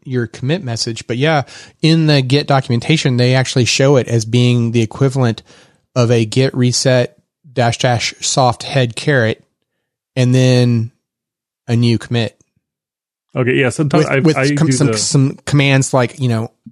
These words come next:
Speaker 1: ellipsis in between.
Speaker 2: Yeah, I didn't realize, I never thought of doing a, a reset for this. I, I always just did git commit amend, like, if I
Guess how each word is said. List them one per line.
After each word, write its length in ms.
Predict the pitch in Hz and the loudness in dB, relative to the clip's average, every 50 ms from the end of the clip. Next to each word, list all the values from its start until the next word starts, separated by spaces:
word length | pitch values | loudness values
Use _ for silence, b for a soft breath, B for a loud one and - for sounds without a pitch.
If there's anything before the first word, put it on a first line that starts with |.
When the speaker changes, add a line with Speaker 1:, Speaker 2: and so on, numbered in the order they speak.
| _ - | _ -4
Speaker 1:
ellipsis 560 | 131 127 127 131 123 - - - 123 - - | 0 0 2 2 0 0 -2 -2 -2 -2 -2
in 80 | 127 123 | -2 -2
between. 460 | 113 113 - - 127 113 110 107 - _ _ _ _ _ _ _ _ _ _ _ _ _ _ _ - | -2 -4 -4 -4 -6 -6 -6 -8 -12 _ _ _ _ _ _ _ _ _ _ _ _ _ _ _ -4
Speaker 2:
Yeah, 200 | 131 123 123 113 | -2 0 0 0
I 60 | 110 | 0
didn't 200 | 117 151 160 131 117 | 0 0 2 2 2
realize, 220 | 117 117 113 113 | 2 2 0 0
I 80 | 110 117 | -2 -2
never 220 | 123 135 131 117 | 0 0 -2 -2
thought 200 | 104 - 120 113 | -2 -2 -2 -2
of 80 | 104 104 | -2 0
doing 340 | 104 110 110 107 107 104 101 | 0 2 2 2 2 0 0
a, 200 | 98 95 104 98 | -2 -4 -4 -4
a 100 | 92 104 | -4 -2
reset 460 | 104 110 113 - - 120 113 - - | 0 0 0 0 -2 -4 -4 -6 -8
for 120 | - - 101 | -8 -4 -2
this. 220 | 101 104 101 - - | 0 0 0 0 0
I, 80 | 104 101 | 0 0
I 120 | 104 101 | 0 0
always 200 | 104 110 113 107 98 | 0 2 0 0 0
just 140 | 104 101 - | -2 -2 0
did 340 | 117 107 98 98 101 101 - | -2 -2 -2 -4 -10 -10 -6
git 160 | - 110 104 | -6 -4 -4
commit 260 | - 117 113 110 92 113 | -2 -4 -4 -2 0 0
amend, 380 | 110 107 117 107 104 101 - | 2 2 2 2 0 0 -2
like, 140 | 117 107 - | -2 -4 -4
if 80 | - - | -2 -4
I 80 | 113 | -4